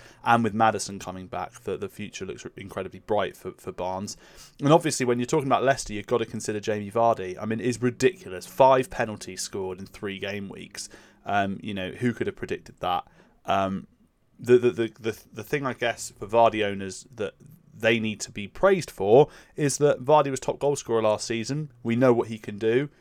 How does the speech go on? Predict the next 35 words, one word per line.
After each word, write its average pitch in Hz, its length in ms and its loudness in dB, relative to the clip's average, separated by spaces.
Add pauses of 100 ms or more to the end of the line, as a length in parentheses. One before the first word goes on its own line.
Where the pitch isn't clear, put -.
(160)
He's 120 160 -4
always 139 240 4
somebody 113 400 -2
who 107 140 -8
posts - 480 -4
better 113 240 2
num-, 107 280 -2
better 117 380 0
fantasy 123 420 0
points 117 440 -6
and 107 280 -10
scores 110 300 -6
more 107 160 -4
goals 110 380 2
than 98 100 -8
his 98 180 -6
stats - 240 -2
suggest. 110 600 -2 (360)
Um, 120 380 2 (180)
so 135 380 4
th-, - 240 -6
it's 123 140 -2
kind 147 160 -4
of 147 80 -2
no, 123 420 2
no 120 180 -4
surprise, 131 440 2
really, 101 200 -6
that - 120 -8
he's 104 180 -10
still 110 360 2
managing 110 360 0
to - 80 -16
perform 120 400 0
this. 101 260 -10